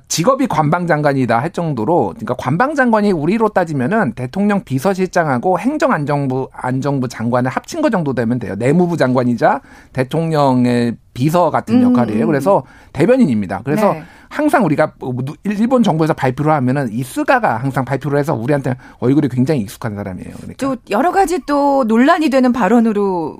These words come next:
Speaker 1: 그럼요.
Speaker 2: 예,
Speaker 1: 예.
Speaker 2: 오르기도 했던 사람이죠.
Speaker 1: 아베의 오른팔, 아베의
Speaker 2: 음.
Speaker 1: 그림자 평가가 있는데 지금 현재는 스가가 아베와 그 파벌, 일본은 파벌 정치거든요.
Speaker 2: 네.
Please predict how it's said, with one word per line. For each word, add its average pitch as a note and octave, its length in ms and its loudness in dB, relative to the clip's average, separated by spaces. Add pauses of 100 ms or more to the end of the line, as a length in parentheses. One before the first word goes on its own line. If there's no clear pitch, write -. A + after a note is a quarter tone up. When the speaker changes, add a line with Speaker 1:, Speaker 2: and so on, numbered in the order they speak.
(100)
Speaker 1:
그럼요. G2 540 0
Speaker 2:
예, F#3+ 80 -2
Speaker 1:
예. - 40 0
Speaker 2:
오르기도 A#3 500 0
했던 A3 220 -2
사람이죠. G#3+ 440 0
Speaker 1:
아베의 A3 440 2
오른팔, E3+ 480 2
아베의 C3 380 2
Speaker 2:
음. G2+ 40 -2
Speaker 1:
그림자 E3 360 4
평가가 E3+ 380 0
있는데 A#2+ 360 2
지금 A3+ 340 2
현재는 B3 420 4
스가가 C#3 840 0 (440)
아베와 F#3+ 760 2
그 C3 300 0
파벌, C4+ 360 2
일본은 B3 340 2
파벌 E4 360 0
정치거든요. A3 680 0
Speaker 2:
네. D3+ 40 -2